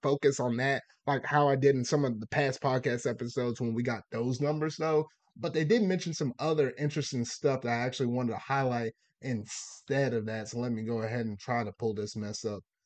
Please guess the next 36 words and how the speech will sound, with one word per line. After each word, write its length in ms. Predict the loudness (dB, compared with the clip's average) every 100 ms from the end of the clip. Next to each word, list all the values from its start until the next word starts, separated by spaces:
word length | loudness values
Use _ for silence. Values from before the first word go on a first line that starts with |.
| _
here 380 | 0 2 2 -2 -2
on 160 | -2
my, 140 | -2 -4 -2
on 120 | -2
my 140 | -2 -2
Twitter 260 | 0 0
side 260 | 0 -4 -4
of 60 | -6
things, 300 | -6 -6 -6
though. 280 | -6 -6 -8 _ _ _ _ _ _ _ _ _ _ _ _ _
So 180 | 2 2
Nintendo 380 | 2 0 4
actually 320 | 6 4 2 2
showed, 300 | 4 4 4
like, 160 | 2
a 40 | 0
demographic 880 | 2 2 2 0 0 0 4 2 2
of 160 | -4 -6 -4
annual 400 | 0 4 4 4
players 480 | -2 4 6 6 4
that 100 | 0
are 120 | -2
playing. 480 | -4 -2 0 2 0 -2 _ _ _ -6
And 180 | -2 0
mind 460 | 2 4 4 4
you, 320 | 2 2 0 2
we 200 | 2 0
g-, 160 | -10 -18 _ _ -10
shoot, 400 | -6 -2 0 -2
I'm 100 | -4
trying 240 | -8 -2 0
to 60 |
remember 340 | 2 2 2 0
exactly 540 | 0 -2 -2 0 -4
how 320 | -2 -2 0
many, 500 | 0 0 0 -2 -2